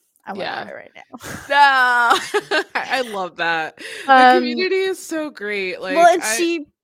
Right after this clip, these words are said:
Speaker 1: she wrote it, she said, because of the, the fic that I was just talking about called Secondhand with Rey and the Knights of Ren.
Speaker 2: Yeah.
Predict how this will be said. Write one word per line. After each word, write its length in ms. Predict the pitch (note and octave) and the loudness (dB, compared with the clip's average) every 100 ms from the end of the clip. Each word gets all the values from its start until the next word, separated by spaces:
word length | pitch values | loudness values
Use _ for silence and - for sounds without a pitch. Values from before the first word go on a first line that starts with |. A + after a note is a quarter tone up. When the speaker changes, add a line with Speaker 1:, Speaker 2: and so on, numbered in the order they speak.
| _ D#4 | _ -8
Speaker 1:
she 80 | |
wrote 280 | D4 C#4+ F#4 | 0 2 2
it, 260 | E4+ C#4+ - | 0 -4 -8
she 180 | - D4 | -8 -4
said, 240 | C4+ C4 | -4 -4
because 400 | C4 - C#4 C4 | -8 -6 -6 -4
of 260 | B3+ A#3+ A#3+ | -6 -6 -10
the, 560 | B3 A#3+ A#3+ A#3+ A#3+ A#3+ _ _ _ _ _ _ _ _ _ | -6 -4 -4 -6 -8 -12 _ _ _ _ _ _ _ _ _
the 100 | B3+ | -10
fic 240 | B3 C4 B3 - | -6 -6 -4 -6
that 100 | B3+ | -4
I 120 | A#3 | -4
was 160 | A#3+ | -6
just 180 | A#3+ A#3 | -10 -10
talking 360 | C#4 C4+ C#4+ G#3+ | -8 -8 -10 -12
about 200 | F#3+ F#3+ | -12 -14
called 180 | G#3 G3+ | -16 -14
Secondhand 720 | B3 B3 G3+ G3+ G3+ F#3 - _ _ _ _ _ | -14 -14 -18 -16 -16 -18 -20 _ _ _ _ _
with 180 | A3 G3 _ | -16 -16 _
Rey 220 | F#3 F#3+ | -10 -10
and 200 | F#3+ G3+ | -10 -16
the 60 | F#3+ | -16
Knights 300 | G3 G3 - | -16 -18 -20
of 120 | G3+ | -16
Ren. 440 | G3+ G3+ G#3 A3 _ _ _ | -14 -14 -16 -20 _ _ _
Speaker 2:
Yeah. 540 | G3+ G3+ G3 C#3 - | -18 -14 -14 -14 -18